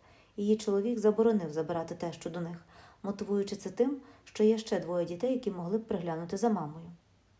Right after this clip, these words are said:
Середня донька пообіцяла, що оскільки вона живе поряд, то зможе прибігати до мами час від часу, щоб приготувати їсти чи прибратися,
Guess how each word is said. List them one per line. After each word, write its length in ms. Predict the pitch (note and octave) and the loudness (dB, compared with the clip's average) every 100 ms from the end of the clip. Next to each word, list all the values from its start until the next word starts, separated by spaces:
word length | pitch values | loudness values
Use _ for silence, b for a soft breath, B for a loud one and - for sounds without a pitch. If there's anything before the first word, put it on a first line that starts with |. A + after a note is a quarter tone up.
| _ _ _ _ _ _ _ | _ _ _ _ _ _ _
Середня 400 | - G#3+ C4+ A#3 | -4 -2 0 0
донька 320 | F#3 G3+ G#3 | 0 -4 -4
пообіцяла, 640 | F#3+ F3+ F3 A3+ B3 F3+ - B B | -6 -8 -6 -6 -4 -6 -8 B B
що 200 | - - | -8 -2
оскільки 360 | G3+ - A3 G3 | -2 -2 -4 -4
вона 200 | F#3 F#3+ | -6 -8
живе 220 | F3 F3 | -4 -4
поряд, 400 | F3 C4 A#3+ - B B | -2 -4 -4 -8 B B
то 80 | - | -8
зможе 320 | F3 G#3+ B3+ | 0 0 0
прибігати 500 | C4 F#3 F#3 G3+ A3 | -2 -4 -2 -2 -4
до 100 | E3 | -4
мами 280 | E3+ G#3 A#3+ | -2 -2 -2
час 260 | A3+ G3+ G3+ | -2 -2 -4
від 120 | F#3+ | -6
часу, 360 | A3 B3 B3 A#3+ B B | -2 -2 -4 -8 B B
щоб 240 | - G#3+ | -2 -2
приготувати 560 | F#3+ - F#3 E3+ A3 F#3 | 0 -6 -6 -6 -4 -2
їсти 300 | F#3+ G#3 G#3+ | -2 -2 -4
чи 120 | A3 | -2
прибратися, 680 | - G#3 E3 D3 D#3+ - | -2 -2 -2 -6 -10 -12